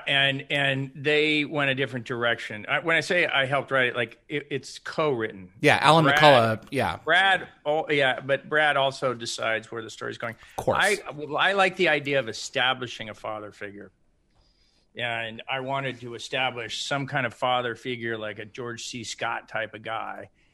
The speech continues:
Speaker 1: um, that was a, you know, significant presence. Um, and, uh, they just went a different direction, so.
Speaker 2: I'd love to explore that later on in the show. Um, if you were given the choice,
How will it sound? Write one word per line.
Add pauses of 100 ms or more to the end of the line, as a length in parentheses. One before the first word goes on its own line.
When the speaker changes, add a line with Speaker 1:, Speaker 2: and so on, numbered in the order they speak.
(380)
Speaker 1:
um,
that
was
a,
you
know,
significant
presence. (500)
Um, (160)
and, (120)
uh, (100)
they
just
went
a
different
direction,
so. (1500)
Speaker 2:
I'd
love
to
explore
that (560)
later
on
in
the
show. (400)
Um, (600)
if
you
were
given
the
choice,